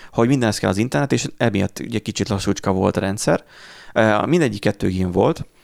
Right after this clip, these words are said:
mert a rendszer úgy bírt el, hogy mondjuk most mondok egy példát, hogy ezer user van egy tornyon rajta,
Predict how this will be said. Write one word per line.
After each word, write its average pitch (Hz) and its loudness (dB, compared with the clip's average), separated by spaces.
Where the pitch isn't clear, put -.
mert 110 2
a 104 4
rendszer 120 2
úgy 143 4
bírt 98 0
el, 117 2
hogy 110 0
mondjuk 101 -4
most 110 -4
mondok 110 -2
egy 98 -4
példát, 135 0
hogy - 0
ezer 107 2
user 95 4
van 95 0
egy 110 -4
tornyon - -2
rajta, 120 0